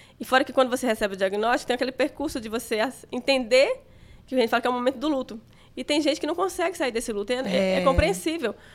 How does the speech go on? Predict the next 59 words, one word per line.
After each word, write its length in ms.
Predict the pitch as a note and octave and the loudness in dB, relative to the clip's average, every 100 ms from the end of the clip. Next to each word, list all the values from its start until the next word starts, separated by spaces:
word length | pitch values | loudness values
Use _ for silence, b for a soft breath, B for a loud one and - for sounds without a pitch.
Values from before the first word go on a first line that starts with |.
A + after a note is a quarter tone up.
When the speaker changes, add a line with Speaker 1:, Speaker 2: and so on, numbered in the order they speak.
| b b | b b
Speaker 1:
Porque 320 | - F#4 - A#3 | -2 -2 0 0
a 80 | |
pessoa, 560 | A#3 C4 C4+ C4+ C4+ C#4 | 2 0 -2 0 2 2
ele 240 | - B3 | 0 -4
tá, 240 | B3 A#3+ G#3+ | -2 -2 0
ele 180 | A3+ A#3+ | -2 0
não 140 | C4 | -2
tem 240 | - C#4 | 0 0
uma, 220 | C#4+ B3 G#3 | 2 0 0
uma, 300 | A2+ G3+ G#3 | -2 -4 -4
uma 160 | G#3 A3 | -4 -6
força, 480 | - B3+ B3+ A#3+ A3 b b b | 0 0 0 -6 -10 b b b
assim, 440 | - G#3+ A#3+ A3 A3+ - | -6 -4 -2 -4 -6 -6
é, 160 | G3+ | -2
até 200 | G#3+ D4 | 2 4
ele 100 | F4 | 4
entender, 400 | F4+ F4 B3+ B3 | 2 0 4 6
trocar 200 | B3+ B3 | 6 4
a 40 | A#3 | 2
dimensão, 400 | A3 B3 D4+ D#4+ | 0 0 0 0
então 140 | D#4+ | 0
cada 220 | E4 F#4+ F#4+ | -2 -2 0
um 40 | |
tem 100 | F#4+ | 0
seu 160 | G4+ G#4+ | -2 -2
tempo, 400 | - E4+ D4+ A#3+ | -2 -2 -2 -2
tem 140 | C4+ | -2
o 40 | D4+ | -2
seu 100 | - | -2
percurso. 500 | E4+ E4+ D4+ B3+ B3+ - B B B | -4 -4 -2 -4 -6 -14 B B B
E 60 | F3+ | -8
tem 100 | C#4+ | -2
pessoas 260 | D4 D4 | 0 0
que 40 | D#4 | 0
às 60 | |
vezes 100 | D4 | 0
não 80 | D4 | 0
têm 120 | D4+ | 2
a 40 | D4 | 0
paciência, 540 | C#4+ - D4 C#4 B3 | 2 0 2 0 -2
aí 120 | - B3 | -6 -4
começa 180 | B3+ C#4 | -4 -2
a 20 | |
falar 140 | B3 | -2
assim, 100 | D4 | 0
"Ah, 120 | C#4+ | -2
você 80 | D4+ | -2
tá, 180 | C4 D4 - b b b | -4 -6 -8 b b b
você 160 | C#4+ | -6
tá 100 | C4+ | -2
apelando, 500 | C#4+ D#4+ D#4+ B3 C4+ | 0 0 2 2 0
não 60 | B3 | 0
sei 140 | D4 C#4 | -2 -4
o 40 | |
quê", 320 | - B3+ C4 | 0 4 4
tipo 140 | C4 B3+ | 4 -4
assim, 180 | C4 B3+ b b | -6 -6 b b
"É 60 | - | -6
frescura, 840 | D4+ E4+ E4+ B3+ C#4 A3+ G3+ B3 | -4 -4 -4 -2 2 2 2 -6